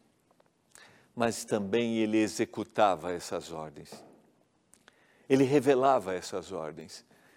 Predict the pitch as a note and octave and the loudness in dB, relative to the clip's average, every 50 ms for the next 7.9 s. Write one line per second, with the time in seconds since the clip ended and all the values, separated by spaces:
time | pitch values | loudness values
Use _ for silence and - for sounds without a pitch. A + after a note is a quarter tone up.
0 | _ _ _ _ _ _ _ _ _ _ _ _ _ _ _ _ _ _ _ _ | _ _ _ _ _ _ _ _ _ _ _ _ _ _ _ _ _ _ _ _
1 | _ _ _ _ _ _ - D#3+ D#3 C#3 - E3+ E3+ D#3+ C3 - D3+ B2+ C3+ B2+ | _ _ _ _ _ _ 2 4 4 6 6 6 6 6 6 4 2 0 0 -2
2 | - - C#3+ C3+ B2 A#2 G#2+ - B2 G#2 G#2+ A#2+ A2+ G2+ A#2 A#2 G#2+ - - - | 0 2 4 4 4 4 2 2 0 2 2 2 0 2 0 -2 -2 -2 0 2
3 | A#2+ A2+ G#2+ A#2 A#2 A2 A2+ G#2 A#2+ A2+ G#2+ G2+ A2+ A#2 A#2 G#2+ G#2 - A2+ G#2 | 2 2 2 0 -2 -2 -2 -2 -2 -2 0 0 0 0 -2 -4 -4 -2 -4 -4
4 | - - B2+ A#2+ A#2 A2+ G#2 F2 A2 F#2+ - - A#2+ A#2 A2+ A2+ A2+ G#2 G2 G#2 | -4 -4 -4 -2 -2 -2 -2 -2 -2 -4 -2 -2 -2 0 2 2 0 0 -2 -6
5 | G2+ - - - - A2+ A2 G#2+ F#2+ - - - G#2 G2 G2+ A2 A2+ G#2+ F#2+ - | -8 -8 -10 -14 -8 -4 -2 -2 -2 -2 -2 0 2 4 4 4 4 2 0 -2
6 | G#2+ G2+ G2 F#2 G2+ G2 F#2+ G#2 G#2+ G2+ - - - A#2 G#2 G2 G2 G2+ G2 F#2 | -4 -4 -6 -8 -8 -4 -2 -2 -2 -2 -4 -6 -4 -4 -4 -4 -4 -6 -8 -8
7 | E2+ E2 F#2+ F#2 F#2+ F#2+ F#2 F#2 F#2+ F#2 E2 F2 F2 - - - F#2+ | -8 -4 -2 -2 -2 -2 -2 -4 -4 -4 -6 -10 -16 -16 -14 -16 -16